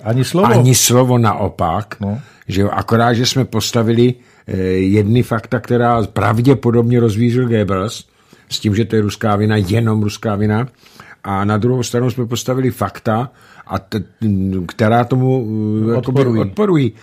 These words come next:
Speaker 2: Ale jinak jsme ne-, žádnej soud nevynášeli.
Speaker 1: Ano.
Speaker 2: A přesto jsem obviněnej jako z genocidy, napomáhání genocidy, protože to je novej trestnej čin.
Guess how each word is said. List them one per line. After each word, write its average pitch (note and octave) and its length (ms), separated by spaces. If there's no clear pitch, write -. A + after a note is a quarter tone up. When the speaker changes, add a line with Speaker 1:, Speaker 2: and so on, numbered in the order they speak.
Speaker 2:
Ale G2+ 200
jinak A#2+ 220
jsme C3+ 140
ne-, A#2 280
žádnej A2+ 340
soud B2+ 240
nevynášeli. D3 680
Speaker 1:
Ano. C3+ 220
Speaker 2:
A A2+ 80
přesto - 400
jsem D3+ 200
obviněnej A2+ 1000
jako A#2 360
z F#2+ 380
genocidy, G2+ 720
napomáhání G#2+ 680
genocidy, F#2 800
protože G#2 260
to A#2 100
je A#2 60
novej G2+ 400
trestnej G#2+ 440
čin. F2+ 440